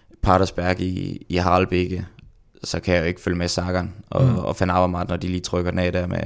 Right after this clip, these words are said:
Speaker 1: med seks hundrede watt hele vejen op.
Speaker 2: Mm.
Speaker 1: Så jeg er en af dem, der skal komme i forkøbet.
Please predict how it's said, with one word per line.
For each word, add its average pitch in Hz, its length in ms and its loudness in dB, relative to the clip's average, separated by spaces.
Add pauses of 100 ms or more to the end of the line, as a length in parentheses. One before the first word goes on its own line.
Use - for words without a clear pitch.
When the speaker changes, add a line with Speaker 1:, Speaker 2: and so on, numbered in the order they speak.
Speaker 1:
med 87 120 -4
seks - 260 -2
hundrede 87 200 -2
watt 92 140 0
hele 92 160 -2
vejen 87 180 0
op. 90 200 -4 (200)
Speaker 2:
Mm. 120 60 2 (260)
Speaker 1:
Så - 120 -4
jeg 95 160 10
er 104 100 12
en 98 80 6
af 87 80 2
dem, 87 100 -2
der 90 60 -2
skal - 160 -8
komme 87 180 -4
i - 20 -8
forkøbet. 92 640 -6